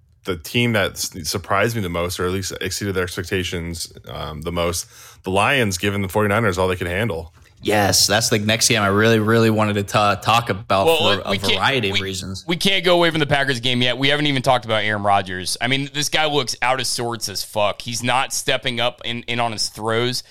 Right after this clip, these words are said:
Speaker 3: Did you see his two picks? They were horrible. I mean, one of them, he, he, the, the guy was clearly, you know, going across the field, and he threw it, like, seven yards behind him. It was a horrible pass.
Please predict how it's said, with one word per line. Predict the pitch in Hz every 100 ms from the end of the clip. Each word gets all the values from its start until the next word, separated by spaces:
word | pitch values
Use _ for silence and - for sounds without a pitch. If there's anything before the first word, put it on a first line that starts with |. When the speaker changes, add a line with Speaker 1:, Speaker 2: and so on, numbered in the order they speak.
| -
Speaker 3:
Did | 139
you | 165 254
see | - 180
his | 170
two | - 135
picks? | 110 123 -
They | - 135
were | 170 120 87
horrible. | - - - 117 123 101 - - - _ _ -
I |
mean, | 123 131
one | 117 139
of | 160
them, | 175 175
he, | - 151 143 _
he, | - 139 -
the, | - 127
the | 101 127
guy | 131 147
was | 139 110 -
clearly, | - 151 156 135 107 98
you | 120
know, | 113
going | 101 123 123
across | 110 127 123 -
the | 113
field, | - 120 127 131 - _
and | - 131
he | 180
threw | - 196 175
it, | 127
like, | 101 95 87 - _
seven | - - - - 160 147
yards | 117 117 117 95
behind | 92 107 107
him. | 92
It | 131
was | 131 90
a | 76
horrible | - 120 123 110 82
pass. | - 95 90 67 -